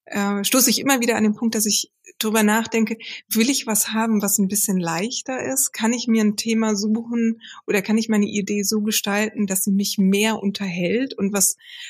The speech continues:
was müsste sie haben? Und gleichzeitig, äh, habe ich so ein bisschen den Konflikt, wenn es jetzt zu unterhaltsam ist,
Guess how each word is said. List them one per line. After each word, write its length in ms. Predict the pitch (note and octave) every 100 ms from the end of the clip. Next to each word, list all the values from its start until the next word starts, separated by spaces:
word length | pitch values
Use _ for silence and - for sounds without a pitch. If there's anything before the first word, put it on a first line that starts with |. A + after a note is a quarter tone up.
| -
was 180 | F#3+ G3+
müsste 340 | A3 - -
sie 200 | F#3+ G3
haben? 380 | G3+ F3+ A#3+ C4+
Und 180 | G#3 G#3
gleichzeitig, 760 | G3 A3+ - C4 C4+ C#4+ C#4+ - - - - - - -
äh, 80 |
habe 440 | G#3+ G#3 G#3+ G#3+ A3
ich 100 | G#3+
so 60 |
ein 60 | A3
bisschen 240 | A3 A#3+
den 140 | A3 G#3+
Konflikt, 540 | A3 G#3 - A#3 - - - - -
wenn 160 | G3+
es 100 | G#3
jetzt 280 | G#3 G3 -
zu 140 | -
unterhaltsam 880 | B3+ A3+ G#3 G3 A3 B3+ - F#3+ F3+
ist, 300 | - A3 -